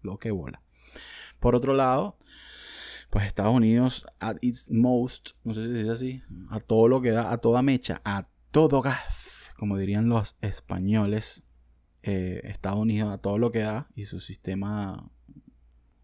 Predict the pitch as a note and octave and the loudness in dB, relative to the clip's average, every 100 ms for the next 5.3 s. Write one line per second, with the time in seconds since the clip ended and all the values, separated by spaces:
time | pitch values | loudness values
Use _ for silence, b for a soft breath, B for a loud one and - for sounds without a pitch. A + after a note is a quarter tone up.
0 | _ G#2+ G2 - G#2+ A#2+ A2 - G#2 A2+ | _ -10 -10 -8 -6 -4 -6 -6 -4 -4
1 | A2+ A2+ - - _ A2 A2+ A#2 G#2+ A2 | -6 -10 -12 -12 _ -8 -6 -6 -6 -6
2 | F#2+ - B B B B B B _ C#3+ | -8 -10 B B B B B B _ 0
3 | C3 C#3+ - C3 C3+ B2+ B2+ C3 C3+ B2 | 2 -2 -2 -2 0 2 4 6 6 4
4 | G#2 - - - A2+ G#2+ - A2 G#2 G#2+ | 0 -6 -16 -2 0 0 2 2 2 2
5 | A2+ A2+ - | 0 -4 -14